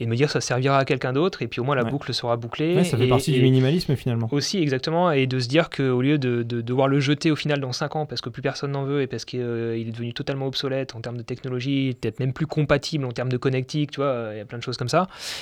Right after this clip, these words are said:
Speaker 1: et ben autant au plus vite, dès qu'on se rend compte que ça ne sert à rien, ça nous sert plus, autant le vendre, le donner, euh, à quelqu'un,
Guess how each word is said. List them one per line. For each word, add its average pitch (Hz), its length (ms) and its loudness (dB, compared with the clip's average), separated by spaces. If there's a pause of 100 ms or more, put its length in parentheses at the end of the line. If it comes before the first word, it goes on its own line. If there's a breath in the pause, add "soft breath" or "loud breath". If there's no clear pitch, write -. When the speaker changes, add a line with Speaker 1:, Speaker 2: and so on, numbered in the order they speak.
(100)
Speaker 1:
et 127 80 -2
ben 135 100 2
autant 165 400 4 (240)
au 180 100 4
plus 175 180 2
vite, 160 140 2
dès 147 100 6
qu'on 147 120 -2
se - 60 -4
rend 139 100 2
compte 147 140 0
que 131 80 -2
ça 131 100 -2
ne 127 60 -2
sert 123 180 -2
à 113 140 2
rien, 127 300 0
ça 120 160 -4
nous 120 100 -4
sert 135 220 -2
plus, 180 280 -2
autant 135 280 0
le 135 120 0
vendre, 147 400 0
le 127 160 -2
donner, 131 380 0 (380 loud breath)
euh, 110 960 -4
à 127 100 -4
quelqu'un, 139 480 0